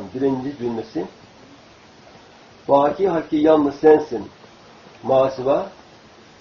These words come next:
Allah halindeki her şey fanidir." Fani olan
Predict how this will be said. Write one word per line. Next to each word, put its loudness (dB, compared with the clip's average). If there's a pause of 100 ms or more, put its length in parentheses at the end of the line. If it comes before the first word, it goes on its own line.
(320)
Allah -4
halindeki -8
her -4
şey -6
fanidir." -6 (840)
Fani 2
olan -2